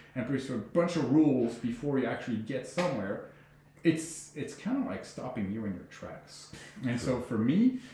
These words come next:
Speaker 1: it was like, okay, well, game engines are the first thing, three D in real time.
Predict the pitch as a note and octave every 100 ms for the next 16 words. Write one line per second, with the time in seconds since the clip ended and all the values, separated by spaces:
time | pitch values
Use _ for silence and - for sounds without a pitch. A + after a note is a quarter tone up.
0 | - - A#2+ A2+ A2+ - - D#3+ D#3+ D#3+
1 | B2+ A2+ C#3 C#3 - C3+ F#3 G#3 D#3+ E3+
2 | - D3 - D3+ D3 - F#2+ - - -
3 | C#3+ E3 D#3+ E3+ F3 D#3+ D3+ D3+ D3 -
4 | - -